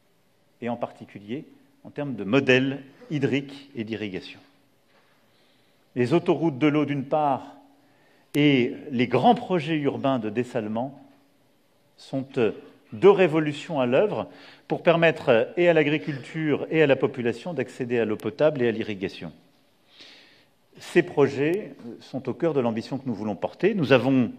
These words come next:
un savoir-faire en la matière, et je veux ici remercier, euh, Sa Majesté pour les projets ambitieux pour lesquels elle nous a fait confiance, et, euh, remercier pour ces dernières heures de travail le ministre de l'Intérieur et Veolia,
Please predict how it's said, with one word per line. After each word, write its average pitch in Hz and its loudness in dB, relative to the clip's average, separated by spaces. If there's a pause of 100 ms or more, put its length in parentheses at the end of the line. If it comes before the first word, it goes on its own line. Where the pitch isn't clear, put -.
(220)
un 113 -6
savoir-faire 139 0 (1000)
en 113 -4
la 107 -2
matière, 139 -2 (680)
et 104 -4
je 92 -10
veux 101 -8
ici 110 -6
remercier, 101 -4
euh, 87 -4
Sa 110 -8
Majesté 110 -4 (340)
pour 104 -8
les 101 -2
projets 120 -4
ambitieux 110 -6
pour 110 -8
lesquels 107 -2
elle 101 -2
nous 101 -4
a 110 0
fait 110 -8
confiance, - -8 (500)
et, 104 -4
euh, 87 -6 (360)
remercier 107 -8
pour 110 -12
ces 107 -12
dernières 104 -4
heures 110 -4
de 101 -6
travail 113 0
le 110 -2
ministre 113 -2
de 107 -2
l'Intérieur 107 -2
et 98 -6
Veolia, 104 -4